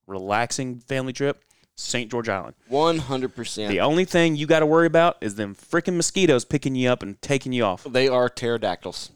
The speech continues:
Speaker 1: Yes. So the, the place that I booked this time, everything's screened in.
Speaker 2: Yeah, that's a good idea.
Speaker 1: The porch and the pool both are screened in.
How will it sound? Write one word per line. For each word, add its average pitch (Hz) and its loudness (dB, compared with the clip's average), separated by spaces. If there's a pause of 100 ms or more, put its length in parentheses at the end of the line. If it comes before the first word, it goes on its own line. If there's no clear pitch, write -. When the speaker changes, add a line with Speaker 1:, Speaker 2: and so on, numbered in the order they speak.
(100)
Speaker 1:
Yes. 110 -2 (320)
So 110 0
the, 95 -4
the 104 -8
place 147 0
that - 0
I 117 2
booked 120 -4
this 156 -6
time, 165 -2 (560)
everything's 127 -2
screened 123 -2
in. 101 -4 (480)
Speaker 2:
Yeah, 107 -2 (260)
that's 127 -6
a 160 -6
good 127 -2
idea. 95 -2
Speaker 1:
The 113 -2
porch 147 4 (140)
and 135 0
the 139 0
pool 127 -2
both 110 -2
are 113 -2
screened 110 -6
in. 92 -10